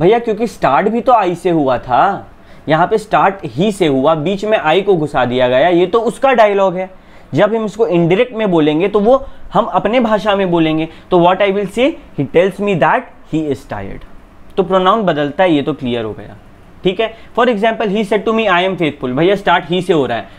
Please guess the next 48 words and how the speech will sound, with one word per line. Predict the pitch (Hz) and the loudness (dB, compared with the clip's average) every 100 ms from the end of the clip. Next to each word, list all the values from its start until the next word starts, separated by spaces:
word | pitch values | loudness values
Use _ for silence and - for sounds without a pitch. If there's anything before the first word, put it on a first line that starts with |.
| - | -2
तो | 156 | 2
ये | 175 139 | 2 2
I | 143 180 | 0 -2
किस | 185 175 | -4 -4
में | 196 | -2
बदल | 180 190 | 0 0
गया? | 185 220 | 2 0
He | 180 135 131 | 0 -2 -2
में | 117 | -4
बदल | 107 104 | -8 -10
गया। | 98 104 104 - - - | -10 -12 -16 -20 -10 -4
अच्छा | 196 262 | -2 0
भैया | 254 262 | 0 0
ये | 262 - | 0 0
am | 160 185 220 | 0 0 -2
was | 185 202 190 | 0 0 0
में | 208 | -4
क्यों | 214 | -2
बदला? | 208 196 226 | -2 0 0
बात | 131 123 - | 0 -2 -2
होगा | 156 180 185 | -2 0 0
उसके | - 160 | -2 -2
बारे | 131 113 | 0 -2
में, | 107 | -6
Tension | 127 127 165 | -4 -4 -2
मत | 160 147 - | -2 -2 -4
लो, | - - - | -12 -12 -4
one | 147 190 | -2 -2
thing | 180 160 | -2 0
at | 135 | 0
a | 131 | -4
time। | 107 101 - - - - | -6 -12 -14 -20 -8 0
पहले | 190 226 | 0 2
हम | 233 226 | 0 0
लोग | 233 | 0
pronoun | 202 185 180 226 | 0 0 2 0
को | 226 | 0
बदलना | 175 147 139 135 | 0 0 2 0
सीखते | 123 113 - 110 | -2 -8 -12 -12
हैं। | 107 - - - | -12 -14 -16 -2
हम | 175 202 | 0 2
लोग | 226 | 2
देखेंगे | 190 185 208 214 220 | 2 2 0 2 0
start | - 156 156 | 2 0 0
किससे | - 143 - | -4 -6 -2
हो | 139 110 | 0 0
रहा | |
है। | - | -6